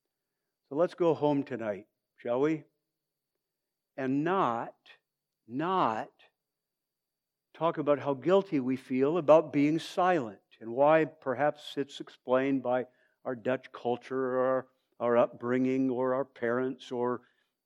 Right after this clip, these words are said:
our history. Don't talk about that. There's a place for that, confessing your guilt about being silent.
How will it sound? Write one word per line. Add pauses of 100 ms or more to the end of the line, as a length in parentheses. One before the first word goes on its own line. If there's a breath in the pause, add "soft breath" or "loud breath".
(120)
our
history. (640)
Don't
talk
about
that. (540)
There's
a
place
for
that, (640)
confessing
your
guilt
about
being
silent.